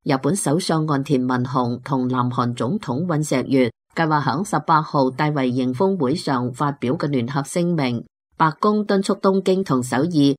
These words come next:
聲明三國將加強威懾力並促進防務合作。美日韓仲在討論設立三方領導人熱線，加強三方演習、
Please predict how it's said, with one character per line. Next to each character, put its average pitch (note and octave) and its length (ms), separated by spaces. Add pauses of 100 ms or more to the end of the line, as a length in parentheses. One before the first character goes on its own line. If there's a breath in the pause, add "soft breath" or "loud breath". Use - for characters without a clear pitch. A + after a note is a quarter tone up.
(140)
聲 G3+ 220
明 D#3 200
三 F#3 360
國 D3 320
將 G3 260
加 G3 200
強 B2+ 320
威 F#3 140
懾 E3 200
力 C3+ 240 (240)
並 C3+ 200
促 G#3 240
進 D3+ 240
防 B2 240
務 B2 140
合 B2 260
作。 C3 360 (280)
美 D3+ 180
日 F3+ 120
韓 C3 480
仲 D3 160
在 C#3+ 140
討 C#3 280
論 D3 240
設 D3+ 220
立 D3 200
三 F#3 260
方 F#3+ 260
領 D3 160
導 C#3+ 140
人 A#2+ 220
熱 B2+ 160
線， C3 440 (240)
加 G3+ 220
強 B2+ 240
三 F#3 200
方 F#3 300
演 D3 240
習、 C3 220